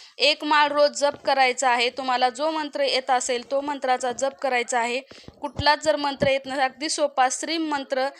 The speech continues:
हा सगळ्यात प्रभावशाली मंत्र आहे. तर श्री मंत्राचा तुम्हाला एकशे आठ वेळेस जप करायचा आहे. त्याच्यावरती तुम्हाला कमळगट्ट्याची माळ ठेवायची आहे. कमळगट्ट्याच्या माळे,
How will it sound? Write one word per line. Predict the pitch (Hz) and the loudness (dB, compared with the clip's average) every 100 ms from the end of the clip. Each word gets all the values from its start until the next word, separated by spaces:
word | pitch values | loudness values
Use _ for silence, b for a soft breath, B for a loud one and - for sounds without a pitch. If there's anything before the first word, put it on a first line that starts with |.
| B B | B B
हा | - 277 | 0 2
सगळ्यात | - 285 247 254 269 285 | 2 -2 0 2 2 0
प्रभावशाली | 302 285 254 262 269 285 302 262 254 | -4 -2 -2 0 0 0 0 -2 -2
मंत्र | 254 247 247 | -6 -6 -4
आहे. | 233 247 | -2 -4
तर | - 262 | -6 -6
श्री | - 302 320 | -4 -4 -4
मंत्राचा | 302 269 262 240 254 | -4 -4 -2 -2 -2
तुम्हाला | 254 254 240 247 | -6 -4 -2 -2
एकशे | 247 - | -2 0
आठ | 240 247 277 | 2 2 4
वेळेस | 269 262 233 | 4 4 2
जप | 269 269 | -2 -2
करायचा | 262 247 247 233 | -2 0 -2 -4
आहे. | 220 233 - B B _ _ _ _ - | -4 -6 -10 B B _ _ _ _ -20
त्याच्यावरती | - - 247 233 285 311 294 294 | -18 -6 -2 2 2 2 0 -4
तुम्हाला | 285 269 233 233 277 B B B - | -6 -2 0 -2 -4 B B B -2
कमळगट्ट्याची | 285 294 320 330 311 302 285 294 | 0 2 2 4 0 0 -2 -4
माळ | 285 269 262 285 | -4 2 4 4
ठेवायची | 302 320 294 262 254 277 | 0 -2 0 0 0 0
आहे. | 247 247 262 - | 0 0 -4 -8
कमळगट्ट्याच्या | 277 262 269 294 294 285 269 269 | -8 -2 -2 0 -2 -2 -4 -4
माळे, | 269 254 247 254 | -2 -2 0 0